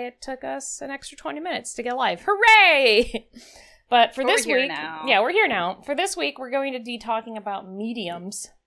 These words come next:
Speaker 2: Mm-hmm.
Speaker 1: Um,
Speaker 2: And psychics.
Speaker 1: and
Speaker 2: And psychics,
Speaker 1: psychics,
Speaker 2: too.
Speaker 1: yes.
Speaker 2: There's a distinction.
Speaker 1: Yeah, are we gonna tell them,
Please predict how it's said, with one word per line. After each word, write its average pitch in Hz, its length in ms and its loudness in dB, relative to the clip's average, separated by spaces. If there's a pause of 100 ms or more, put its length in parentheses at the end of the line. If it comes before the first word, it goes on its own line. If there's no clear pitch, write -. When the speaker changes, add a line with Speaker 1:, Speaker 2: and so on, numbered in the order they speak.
(420)
Speaker 2:
Mm-hmm. 196 380 0
Speaker 1:
Um, 180 80 -10
Speaker 2:
And 240 100 -6
psychics. 320 760 0
Speaker 1:
and 214 80 -2
Speaker 2:
And 254 100 -2
psychics, 190 360 0 (100)
Speaker 1:
psychics, - 0 -
Speaker 2:
too. 202 120 -6
Speaker 1:
yes. 208 200 4
Speaker 2:
There's 226 180 2
a 262 60 -2
distinction. 233 960 -10 (320)
Speaker 1:
Yeah, 196 160 -2
are 202 100 4
we 240 80 4
gonna 262 160 2
tell 254 180 0
them, 208 440 0